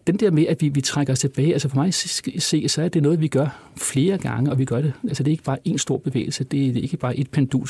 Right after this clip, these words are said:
der svinger en gang imellem, sådan med, med, med mange års mellemrum. Den svinger rimelig ofte. Jeg har allerede nævnt for eksempel, at ved Kuwait-krigen, der lød vi jo, øh, der greb vi ind, fordi vi synes, det her kunne vi simpelthen ikke bare sidde og kigge på, at han, han på den måde, øh, invaderede og, og myrdede løs i et, i et lille, øh, naboland.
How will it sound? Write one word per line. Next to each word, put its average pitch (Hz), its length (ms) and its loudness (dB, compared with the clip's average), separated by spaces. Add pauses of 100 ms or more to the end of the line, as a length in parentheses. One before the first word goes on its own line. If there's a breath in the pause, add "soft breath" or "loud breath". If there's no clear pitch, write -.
der 131 80 0
svinger 127 300 2
en 127 80 4
gang - 180 -4
imellem, 120 260 2
sådan 120 260 0
med, 110 180 2
med, 113 140 0
med 113 120 2
mange 110 200 0
års 127 120 -4
mellemrum. 117 260 0
Den - 160 -4
svinger 156 340 0
rimelig 135 240 2
ofte. 113 300 -2 (680 loud breath)
Jeg 143 80 0
har 135 40 2
allerede 160 200 2
nævnt 139 180 2
for - 80 -2
eksempel, 139 340 0
at 139 80 -2 (140)
ved 131 200 -4
Kuwait-krigen, 165 600 -2
der 156 120 -2
lød 160 140 2
vi 127 100 2
jo, 123 160 2 (240 loud breath)
øh, 123 280 2
der 151 60 0
greb 107 220 0
vi 120 100 2
ind, 208 120 -2
fordi 143 180 -2
vi 139 60 -2
synes, 131 180 0
det 139 120 2
her 131 120 2
kunne 113 160 -4
vi 110 80 -2
simpelthen 110 260 -4
ikke - 280 -10
bare 117 120 -2
sidde - 180 -4
og - 40 -4
kigge - 220 -6
på, - 120 -2
at 123 140 -4
han, 104 160 0
han 113 280 0
på - 60 -4
den 131 160 -2
måde, 120 260 0
øh, 117 600 -2
invaderede 120 500 0
og, 104 200 -2
og 113 140 -2
myrdede 113 280 0
løs - 220 -4
i - 20 0
et, 127 100 -4
i 135 100 -2
et 117 60 -4
lille, 127 260 -2 (160)
øh, 131 180 0
naboland. 131 380 -2